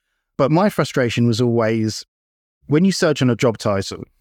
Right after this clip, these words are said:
it gives you the option to search current, past, or current or past. So I would always search, "I'm looking for a finance manager." I, I, I'd always think, "Well,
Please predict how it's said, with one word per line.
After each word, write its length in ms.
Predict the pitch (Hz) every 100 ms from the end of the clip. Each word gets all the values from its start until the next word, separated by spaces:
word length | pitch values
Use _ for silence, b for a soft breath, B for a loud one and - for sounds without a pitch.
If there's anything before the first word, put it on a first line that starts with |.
| _ -
it 60 |
gives 180 | 127 127
you 60 | 123
the 80 |
option 320 | 123 107 117 107
to 140 | 107
search 440 | - 113 107 - -
current, 440 | 139 135 135 - _ _ _
past, 600 | - 117 104 104 - - - _ _ _ _ _ _ _
or 180 | 117 95
current 380 | - 113 110
or 140 | 117 107
past. 540 | - 87 92 - - _ _ _ _
So 320 | - 139 127 127
I 160 | 151
would 100 | 156
always 180 | 135 120
search, 300 | - 117 101
"I'm 140 | 113
looking 180 | 117 -
for 60 | 104
a 40 |
finance 320 | 90 110 101
manager." 300 | 104 104 101
I, 200 | 101 113 107
I, 320 | 104 120 123
I'd 80 | 120
always 220 | 113 104
think, 120 | 120
"Well, 240 | 127 123